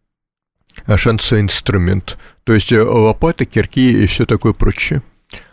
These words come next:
А потом белые во всех мемуарах, а, с восемнадцатого по двадцатый год регулярно пишут: «Окопы у нас плохие, окапываться мы не умеем» и так далее, и так далее, «проволоки у нас нет»,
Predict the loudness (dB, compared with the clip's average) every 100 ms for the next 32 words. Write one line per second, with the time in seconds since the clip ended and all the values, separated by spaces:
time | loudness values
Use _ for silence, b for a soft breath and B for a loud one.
0 | B -2 0 0 0 0 0 2 4 4
1 | 2 2 0 -2 -2 -2 0 0 2 2
2 | 2 0 -4 -12 _ _ _ _ -2 -2
3 | 0 0 2 2 0 0 0 0 -2 -4
4 | -2 -2 0 0 0 0 -4 -2 0 2
5 | 0 -2 B B 0 2 2 2 2 -2
6 | -2 -4 -4 -12 B B -2 0 0 0
7 | 0 2 0 -2 0 0 0 -2 0 2
8 | 2 2 0 -2 0 0 0 -2 0 2
9 | 2 2 2 2 2 2 2 2 0 0
10 | 0 0 0 2 2 0 0 2 0 2
11 | 2 2 2 0 0 0 0 0 -2 -2
12 | -4